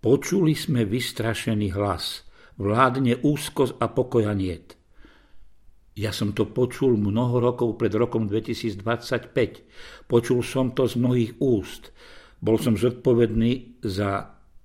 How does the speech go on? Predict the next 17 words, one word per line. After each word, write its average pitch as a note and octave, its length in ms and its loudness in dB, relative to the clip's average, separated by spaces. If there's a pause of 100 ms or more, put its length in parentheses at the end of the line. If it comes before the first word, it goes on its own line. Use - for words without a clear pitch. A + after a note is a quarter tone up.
(280)
ten - 480 -6
presne A#2 480 -2
od - 160 -10
Pána A2+ 320 -2
ustanovený A2 640 -2
zbor, A2 480 -2 (400)
ale G#2+ 160 -2
počul C3+ 320 0
som C3 480 -2 (240)
ustrašený C3 720 0
hlas B2 400 -2 (320)
a A2+ 80 -2
hlas C3 240 2
úzkosti C3 560 -2
aj B2+ 240 0
v F#2+ 80 -4
zbore, A2+ 380 2